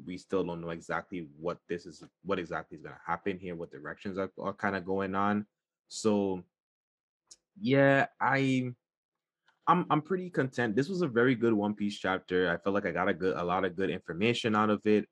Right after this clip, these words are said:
Um, I, I think this is very on brand, especially with the crew. Uh, it was very interesting to see the interaction between those three captains again, the Shade, the Cross Guild reference. Um,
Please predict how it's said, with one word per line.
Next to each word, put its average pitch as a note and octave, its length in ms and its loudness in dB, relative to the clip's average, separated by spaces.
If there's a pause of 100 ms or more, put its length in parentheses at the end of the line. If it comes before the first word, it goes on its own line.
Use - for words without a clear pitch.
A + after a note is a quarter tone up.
Um, F2 600 0 (840)
I, G#2 840 4
I G2 100 -4
think G#2+ 200 -4
this G#2 220 -2
is G2+ 380 -4
very G#2 340 4
on F#2 240 -2
brand, G2 480 0
especially F#2 440 -6
with F2+ 120 -8
the F2 100 -6
crew. A#2 600 2 (240)
Uh, F2 200 0
it F2+ 40 0
was F#2 160 -2
very F#2+ 240 0
interesting G2 760 -4
to F2 120 -12
see F#2+ 580 -2 (380)
the - 80 -2
interaction F2+ 580 -2
between E2+ 400 -6
those E2 180 -8
three E2 140 -12
captains G2+ 460 0
again, F#2+ 400 -2
the E2+ 100 -8
Shade, F#2+ 640 0
the F2 100 -2
Cross F#2+ 440 -2
Guild F#2+ 400 -4
reference. F#2+ 720 -2 (340)
Um, F2+ 400 0